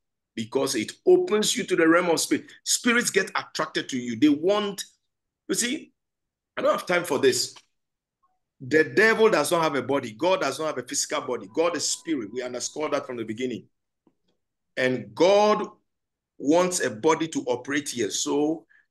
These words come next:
any man who avail himself, sanctify himself, consecrate himself to fast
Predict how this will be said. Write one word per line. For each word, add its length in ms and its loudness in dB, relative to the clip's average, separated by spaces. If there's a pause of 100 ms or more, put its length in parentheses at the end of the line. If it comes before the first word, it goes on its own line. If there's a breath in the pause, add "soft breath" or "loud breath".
(120)
any 260 2
man 360 2
who 200 0
avail 420 2
himself, 600 -2
sanctify 720 -4
himself, 460 -6
consecrate 540 -6
himself 320 -6
to 80 -16
fast 300 -4